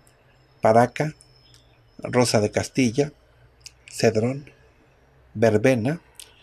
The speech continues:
hierba del negro. Mezclamos las plantas juntas por partes iguales, ya mezcladas.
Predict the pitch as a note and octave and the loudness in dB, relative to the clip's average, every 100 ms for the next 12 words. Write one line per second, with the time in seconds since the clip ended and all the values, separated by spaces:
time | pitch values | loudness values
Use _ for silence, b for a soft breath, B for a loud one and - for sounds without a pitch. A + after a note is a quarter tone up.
0 | B B _ - A#2+ A2 G#2+ A2+ C#3 C#3 | B B _ 0 2 2 0 -2 0 -2
1 | G2+ F#2 _ b b b b - b b | -4 -8 _ b b b b -20 b b
2 | b b - G#2+ - C3 C3 A#2 - B2 | b b -2 -2 2 2 4 0 0 0
3 | B2 - B2 A#2+ - G#2+ - A#2+ - A2 | 0 -2 -4 -4 -2 -2 2 0 0 2
4 | C3+ D3+ G2+ G#2 G#2 - C3+ B2 A#2+ - | 4 4 2 -2 -4 -2 2 2 0 -6
5 | - | -14